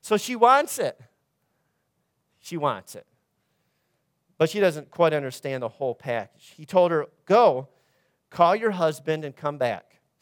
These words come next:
Now, if you haven't heard this story before, uh, what's about to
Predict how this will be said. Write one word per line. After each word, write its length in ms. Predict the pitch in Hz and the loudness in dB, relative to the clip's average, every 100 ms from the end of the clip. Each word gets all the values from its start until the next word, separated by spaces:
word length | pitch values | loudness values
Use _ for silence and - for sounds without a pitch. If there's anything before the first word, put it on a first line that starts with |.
| - - _ | -20 -20 _
Now, 120 | 151 | -4
if 100 | 139 | -2
you 80 | 220 | -2
haven't 220 | 240 196 - | -2 -4 -10
heard 260 | 196 196 | -6 -6
this 100 | 151 | -6
story 240 | - 147 127 | -8 -6 -6
before, 500 | 120 - 107 110 143 _ _ _ _ _ _ _ _ _ - | -8 -10 -6 -6 -8 _ _ _ _ _ _ _ _ _ -8
uh, 300 | 131 120 117 | -6 -4 -6
what's 300 | - 147 - | -6 -6 -2
about 320 | 151 175 180 | 2 2 2
to 280 | 165 139 127 | 0 0 -2